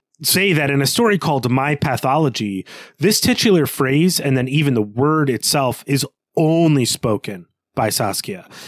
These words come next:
Saskia seems to be the one who's, like, into pathologies more so than Bess. And that's an interesting feature of the story. Um, and I don't know if you have comments on that, Glenn, but I, I wanna also give us another caveat here, which is to say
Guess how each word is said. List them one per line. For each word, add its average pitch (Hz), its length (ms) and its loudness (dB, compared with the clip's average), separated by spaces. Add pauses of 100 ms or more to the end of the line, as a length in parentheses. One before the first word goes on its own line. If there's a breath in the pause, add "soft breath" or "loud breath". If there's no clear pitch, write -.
(120)
Saskia 175 680 0
seems 139 320 0
to - 80 -4
be 131 120 0
the 120 100 2
one 113 220 0
who's, 107 200 -2
like, 113 320 -4
into 135 360 0
pathologies 113 720 -2
more 110 220 -2
so 104 520 -2 (460 loud breath)
than 110 420 -4 (100)
Bess. 131 540 -2 (680 loud breath)
And 139 340 0
that's 190 220 0
an 214 80 4
interesting 190 400 2
feature 147 400 0
of 123 120 -2
the 113 100 0
story. 123 840 2 (480 loud breath)
Um, 127 560 0
and 143 140 0
I - 20 2
don't 247 160 2
know 254 80 2
if - 120 -2
you 185 60 4
have 147 100 -2
comments 170 380 0
on 127 100 0
that, 110 160 -2
Glenn, 110 440 -2
but 156 120 0
I, 170 120 0
I 180 180 0
wanna 185 300 4
also 143 320 0
give 120 180 0
us 117 140 -2
another 113 240 -2
caveat 131 480 -2
here, 113 200 0
which 104 140 -2
is 117 100 -2
to - 80 -4
say 117 380 -2